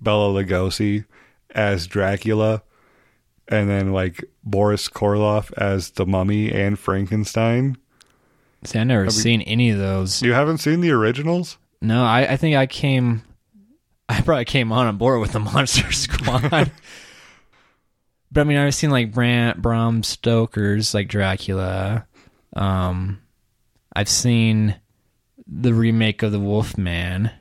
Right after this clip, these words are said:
Speaker 2: I've seen The Mummy <laughs> with Brendan Fraser.
Speaker 1: Good call. Good call.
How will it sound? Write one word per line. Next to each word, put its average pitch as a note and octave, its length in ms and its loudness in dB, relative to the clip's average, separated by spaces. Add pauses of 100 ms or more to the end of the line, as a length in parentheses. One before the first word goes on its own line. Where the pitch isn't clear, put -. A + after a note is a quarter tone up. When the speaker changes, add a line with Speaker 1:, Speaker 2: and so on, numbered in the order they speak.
(1040)
Speaker 2:
I've G3 100 0
seen C3 240 2
The A#2 100 4
Mummy A2+ 460 0
<laughs> - 0 -
with - 300 -2
Brendan D3 400 0
Fraser. D#3+ 920 2 (280)
Speaker 1:
Good C#3+ 160 0
call. D3+ 280 2
Good C#3+ 180 0
call. C3+ 240 2